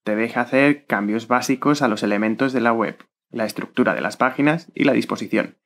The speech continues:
Pero si quieres tener más flexibilidad, probablemente te convenga utilizar Jimdo Creator u otro creador web. Puede que el editor sea básico, pero también es facilísimo de usar. Por ejemplo, si quieres editar un texto, solo tendrás que hacer clic aquí y empezar a escribir.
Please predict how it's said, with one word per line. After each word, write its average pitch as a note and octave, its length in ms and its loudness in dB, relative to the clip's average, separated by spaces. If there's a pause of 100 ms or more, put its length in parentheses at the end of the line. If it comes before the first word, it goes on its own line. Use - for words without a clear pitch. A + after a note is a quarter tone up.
(520)
Pero C#3+ 160 0
si - 160 -4
quieres C3 320 2
tener C#3 260 2
más B2 220 0
flexibilidad, C#3+ 840 -2 (200)
probablemente C#3 880 2
te D3 120 -2
convenga C#3 380 2
utilizar C3+ 540 2
Jimdo C3 260 2
Creator C3 600 0 (280)
u C#3 140 0
otro B2 220 0
creador C#2 300 -4
web. A#2 300 -6 (960)
Puede F3 280 4
que E3+ 80 4
el C#3+ 80 6
editor C#3 280 4
sea A2+ 200 2
básico, - 420 -4
pero - 160 -4
también D3 360 2
es D#3+ 140 0
facilísimo A2+ 500 0
de E2+ 80 -4
usar. - 420 -4 (120)
Por C#3+ 120 2
ejemplo, C#3+ 320 0 (340)
si - 180 -6
quieres A#2+ 320 2
editar A2 380 0
un G2+ 160 -4
texto, D3 680 -4
solo D3+ 220 0
tendrás D#3 260 2
que - 80 -8
hacer - 200 -12
clic A#2 180 -4
aquí F3+ 480 0
y - 80 -2
empezar D3 320 2
a F2 60 0
escribir. - 520 -6